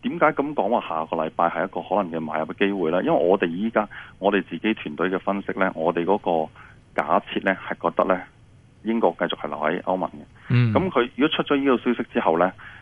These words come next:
Speaker 1: 因為我哋呢兩個禮拜做緊一個成個市場嘅 trade 呢，我哋係一個叫做係一個 risk off。
Speaker 2: 嗯。
Speaker 1: 即係大家都係去避開風險，減低風險，減低持倉。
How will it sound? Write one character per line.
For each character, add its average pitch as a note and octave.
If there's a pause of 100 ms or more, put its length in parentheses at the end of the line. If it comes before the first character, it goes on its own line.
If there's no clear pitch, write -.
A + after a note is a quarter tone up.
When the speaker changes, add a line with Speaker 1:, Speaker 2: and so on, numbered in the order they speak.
(180)
Speaker 1:
因 E3
為 E3+
我 G2
哋 G2+
呢 A2+
兩 F2+
個 F#2
禮 E2
拜 F2
做 D#2+
緊 F2
一 G#2
個 F#2
成 D2+
個 E2
市 E2
場 D#2+
嘅 D#2+
trade F#2+
呢， F2+
我 E2+
哋 E2
係 D#2+
一 F2+
個 F2+
叫 E2+
做 D#2
係 D#2
一 E2+
個 F#2
risk F2
off。 E2+ (460)
Speaker 2:
嗯。 A#2
Speaker 1:
即 C3
係 B2
大 F2
家 A2
都 A2+
係 F2+
去 E2+
避 E2
開 G2
風 G2+
險， F#2
減 D#2+
低 F#2+
風 F#2+
險， E2+
減 D2+
低 F#2
持 C#2+
倉。 E2+